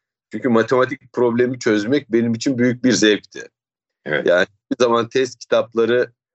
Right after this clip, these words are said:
Speaker 1: tatmin etmiyordu. Hatta bir süre sonra mühendislik matematiğine merak salmıştım. Artık şey, lisede mühendislik matematiğinin sorularını çözüyordum. Çok zevk alıyordum ondan da. Çok büyük bir keyif veriyordu.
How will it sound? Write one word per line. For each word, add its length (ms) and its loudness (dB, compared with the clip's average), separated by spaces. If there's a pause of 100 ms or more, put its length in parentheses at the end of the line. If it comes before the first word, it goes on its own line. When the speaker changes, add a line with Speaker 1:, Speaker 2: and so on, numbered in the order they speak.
(220)
Speaker 1:
tatmin 400 -2
etmiyordu. 760 -2 (420)
Hatta 460 0
bir 120 -2
süre 260 -2
sonra 520 -2 (400)
mühendislik 680 -2
matematiğine 840 0
merak 360 0
salmıştım. 680 -4 (380)
Artık 400 -2
şey, 420 -4
lisede 640 -2 (240)
mühendislik 800 0
matematiğinin 640 0
sorularını 480 0
çözüyordum. 520 0
Çok 260 -2
zevk 260 -2
alıyordum 420 -6
ondan 400 -20
da. 140 -20
Çok 340 -4
büyük 320 -4
bir 80 -18
keyif 360 -4
veriyordu. 500 0